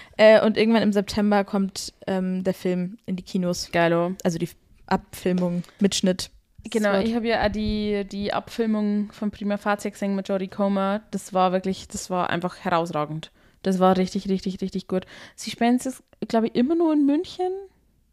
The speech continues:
Speaker 1: Das weiß ich
Speaker 2: Und
Speaker 1: grad
Speaker 2: jetzt,
Speaker 1: nicht
Speaker 2: glaub ich,
Speaker 1: mehr.
Speaker 2: auch nur irgendwo anders. Ich glaub, wenn nicht sogar in Nürnberg oder so. Also, wenn ihr seht, dass das bei euch in der Nähe irgendwo gespielt wird, dann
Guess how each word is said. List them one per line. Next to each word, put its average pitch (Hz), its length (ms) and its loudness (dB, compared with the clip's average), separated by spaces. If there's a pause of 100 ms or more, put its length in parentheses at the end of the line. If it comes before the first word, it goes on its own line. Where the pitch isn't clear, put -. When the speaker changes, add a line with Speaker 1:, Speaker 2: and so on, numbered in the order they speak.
(200)
Speaker 1:
Das - 180 -8
weiß 208 220 -2
ich - 100 -20
Speaker 2:
Und 240 80 0
Speaker 1:
grad 240 80 4
Speaker 2:
jetzt, 233 100 2
Speaker 1:
nicht 214 100 0
Speaker 2:
glaub 247 120 4
ich, 214 80 2
Speaker 1:
mehr. 214 100 4
Speaker 2:
auch 247 40 0
nur 233 160 -2
irgendwo 233 320 -2
anders. 226 340 -4
Ich 226 80 -12
glaub, 233 180 -12 (640)
wenn 240 140 -10
nicht 247 120 -6
sogar 233 180 -4
in 226 80 0
Nürnberg 233 320 -4
oder 214 140 -6
so. 214 200 -2 (760)
Also, 233 280 6
wenn 269 200 2
ihr 277 200 -4
seht, 254 260 -4
dass 247 120 -4
das 247 140 -6
bei 190 180 2
euch 220 80 -2
in 220 60 -2
der 214 80 -2
Nähe 208 220 0
irgendwo 202 220 -4
gespielt 202 240 -4
wird, 190 140 -6
dann 175 100 -6